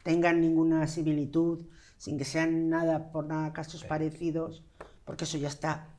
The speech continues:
Speaker 1: hecho, desgraciadamente. No me gusta escribir sobre algo que ya ha sucedido y fotocopiarlo,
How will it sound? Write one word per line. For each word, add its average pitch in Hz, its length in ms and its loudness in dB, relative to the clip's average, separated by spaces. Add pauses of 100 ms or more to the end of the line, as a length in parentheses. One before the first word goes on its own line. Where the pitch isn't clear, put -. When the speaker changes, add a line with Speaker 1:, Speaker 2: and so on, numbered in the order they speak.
(240)
Speaker 1:
hecho, 185 320 -2
desgraciadamente. 160 1000 -4 (400)
No - 100 -8
me 139 60 -2
gusta 156 240 -2
escribir 165 420 2
sobre 156 280 -6
algo 165 200 -4
que 160 140 -2
ya 160 340 0 (320)
ha - 80 -6
sucedido 175 600 2
y 160 60 2
fotocopiarlo, 165 840 -4